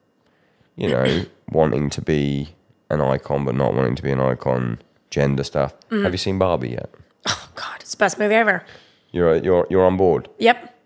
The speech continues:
Speaker 1: Whole movie? You're on board for the whole movie?
Speaker 2: Um, they lost me a little bit at the end.
Speaker 1: Why? 'Cause they lost me at the end as well, but I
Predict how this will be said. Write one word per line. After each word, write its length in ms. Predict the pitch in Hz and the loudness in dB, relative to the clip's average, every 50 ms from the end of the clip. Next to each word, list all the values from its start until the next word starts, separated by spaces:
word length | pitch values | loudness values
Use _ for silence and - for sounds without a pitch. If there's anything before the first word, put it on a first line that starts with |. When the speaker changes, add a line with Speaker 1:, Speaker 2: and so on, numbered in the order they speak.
| _ _ _ | _ _ _
Speaker 1:
Whole 240 | 101 107 113 120 131 | 4 6 8 8 8
movie? 360 | 127 127 127 135 127 123 135 139 | 8 8 8 8 6 6 4 4
You're 260 | 131 110 110 107 - - | 4 4 4 2 4 4
on 140 | 104 107 110 | 4 4 6
board 160 | 110 117 110 | 6 6 4
for 80 | 101 120 | 4 2
the 80 | 101 113 | 2 4
whole 160 | 113 113 113 | 6 6 6
movie? 400 | 113 117 117 117 123 131 127 - - _ _ _ _ _ _ _ _ _ _ _ - | 6 4 4 4 2 0 -2 -6 -12 _ _ _ _ _ _ _ _ _ _ _ 2
Speaker 2:
Um, 680 | - 226 226 226 226 233 233 226 233 226 226 226 233 - - 220 | 4 6 6 6 6 6 6 6 6 6 6 6 4 2 2 2
they 340 | 214 262 269 285 285 294 | 4 6 6 8 6 6
lost 320 | 294 269 262 277 294 285 - | 6 6 6 6 6 4 2
me 140 | 320 330 320 | 4 4 4
a 80 | 277 | 4
little 560 | 247 233 233 254 269 285 320 339 359 359 392 | 2 2 0 0 2 4 4 4 6 4 4
bit 500 | 311 359 370 370 381 392 - - - - - - _ _ _ _ _ _ _ | 4 4 4 6 6 6 6 4 2 0 -6 -12 _ _ _ _ _ _ _
at 200 | 302 320 320 320 | 2 2 4 2
the 140 | - - - | 0 2 4
end. 720 | 311 302 311 311 311 320 330 330 349 339 - - - - - - _ _ _ | 4 6 6 4 4 4 2 2 2 0 0 -2 -2 -4 -6 -10 _ _ _
Speaker 1:
Why? 460 | - 80 76 69 64 62 58 58 62 - - _ _ _ _ - - - - - - - _ _ _ _ - - | -4 0 2 2 2 2 0 -2 -4 -8 -16 _ _ _ _ -20 -20 -20 -20 -20 -20 -20 _ _ _ _ -6 -4
'Cause 120 | - 76 | 0 2
they 100 | 76 78 | 4 6
lost 240 | 78 78 76 - - | 6 6 4 4 2
me 160 | 90 82 76 | 2 4 4
at 60 | 69 60 | 4 4
the 80 | 69 | 2
end 160 | 71 67 65 65 | 2 2 0 0
as 80 | 64 73 | 0 2
well, 240 | 73 69 65 62 | 2 2 2 0
but 180 | 60 64 - - - | 0 -2 -2 2 4
I 440 | 76 78 78 73 67 65 67 71 | 4 4 4 4 4 2 0 -2